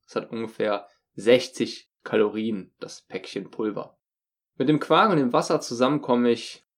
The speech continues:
ungefähr auf achthundert Gramm mit dieser Portion und die hat gerade mal zweihundert Kalorien und die bestehen auch fast nur aus Eiweiß.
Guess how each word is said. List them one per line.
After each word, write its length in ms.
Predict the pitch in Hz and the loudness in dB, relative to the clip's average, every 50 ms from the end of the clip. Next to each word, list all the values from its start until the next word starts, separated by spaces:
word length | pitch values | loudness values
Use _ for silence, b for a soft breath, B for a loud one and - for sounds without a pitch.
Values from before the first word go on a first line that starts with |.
| _ _ _ _ _ | _ _ _ _ _
ungefähr 360 | - 117 123 120 120 - 123 | -4 -2 -2 -2 -2 -4 -8
auf 120 | 98 - _ - | -8 -10 _ -2
achthundert 560 | - 143 139 - - - 120 117 110 110 - | -2 -2 -2 -4 -8 -6 -4 -4 -4 -6 -4
Gramm 420 | - - 135 175 208 233 226 - _ | 0 2 2 2 2 0 -6 -8 _
mit 140 | - 156 156 | -10 -4 0
dieser 140 | 165 165 156 | 2 2 2
Portion 580 | - 160 156 156 - - 160 165 180 208 - _ _ _ _ | 4 2 0 2 2 2 2 2 2 0 -6 _ _ _ _
und 160 | - 127 123 | -4 -2 2
die 80 | 131 123 | 2 2
hat 140 | 120 - - | 2 0 -2
gerade 320 | - 110 117 127 135 131 | 0 2 4 6 6 4
mal 320 | 120 110 107 117 120 120 - | 4 2 0 0 0 0 -2
zweihundert 560 | - - 101 107 110 107 107 110 107 107 - | 0 0 2 2 2 0 0 -2 -4 -6 -8
Kalorien 640 | - - 101 101 95 - 107 107 104 98 92 - _ | -6 -4 -4 -4 -4 -4 -6 -8 -8 -8 -12 -16 _
und 420 | - 98 104 101 98 - - - | -10 -8 -8 -8 -8 -12 -16 -14
die 120 | - 104 101 | -12 -12 -10
bestehen 360 | 95 95 - - 107 104 101 | -10 -10 -6 -4 -4 -2 -2
auch 280 | 98 101 98 - - _ _ _ _ _ _ _ _ _ _ _ | -2 -4 -6 -6 -10 _ _ _ _ _ _ _ _ _ _ _
fast 360 | _ - 135 120 - - - | _ 0 0 0 0 -2 -2
nur 140 | 120 113 113 | 0 0 0
aus 240 | 110 104 - - - | 0 -2 -4 -6 -4
Eiweiß. 580 | 98 101 104 98 95 90 82 - - - _ | -2 0 0 0 0 -2 -2 -6 -10 -20 _